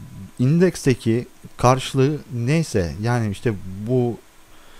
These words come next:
e, işte burada sıfır bir olarak biz isimlendirdik bunu. Aynı indeksteki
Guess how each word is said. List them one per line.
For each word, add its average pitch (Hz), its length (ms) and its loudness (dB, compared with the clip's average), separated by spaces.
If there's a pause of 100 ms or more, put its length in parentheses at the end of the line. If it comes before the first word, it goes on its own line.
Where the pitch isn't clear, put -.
(480)
e, 104 380 2 (240)
işte 101 240 -4
burada 120 200 2
sıfır 131 480 -2
bir - 420 -2
olarak 107 320 2 (400)
biz - 220 -6
isimlendirdik 120 880 0
bunu. 143 240 0 (560)
Aynı 180 380 4
indeksteki 131 920 2